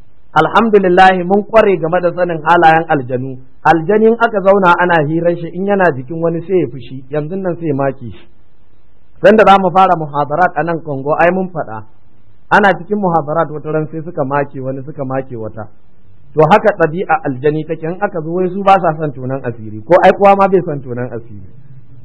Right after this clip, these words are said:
To wai da an fara shi kenan sai su ce wai ana ta tona asirin su ne. Shi ne su kuma sai su yi fushi sai su make mutum. To shi yasa za ka ga kasar ɗin da muke hirar da aljanu ana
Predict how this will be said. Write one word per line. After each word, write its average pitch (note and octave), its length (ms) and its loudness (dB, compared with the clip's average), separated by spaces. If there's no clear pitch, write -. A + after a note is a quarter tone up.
To D3 80 -6
wai F#3+ 160 6
da F#3+ 160 4
an F3 160 4
fara F#3 360 6
shi D#3+ 120 -8
kenan D#3+ 300 -4
sai F#3 120 -4
su F3 60 -10
ce E3 100 -6
wai E3 220 0
ana F3 160 0
ta D#3 120 -10
tona F3 260 -2
asirin D3 320 -4
su B2 100 -12
ne. G#2+ 140 -10
Shi F#3 160 -6
ne F3 160 0
su D#3+ 120 -8
kuma E3+ 200 -2
sai F3 160 -4
su F3 80 -8
yi C#3+ 80 -8
fushi C#3+ 320 -10
sai E3 120 -6
su D3+ 100 -8
make C#3+ 400 2
mutum. G#2+ 260 -10
To C#3 100 -10
shi C#3 160 -2
yasa G3 240 6
za F3+ 140 6
ka E3 80 -8
ga D3+ 100 -10
kasar F3+ 320 -2
ɗin F3+ 140 -6
da D3+ 100 -4
muke E3+ 240 -6
hirar E3 240 0
da C3 160 -4
aljanu C3+ 460 -6
ana F#3 240 4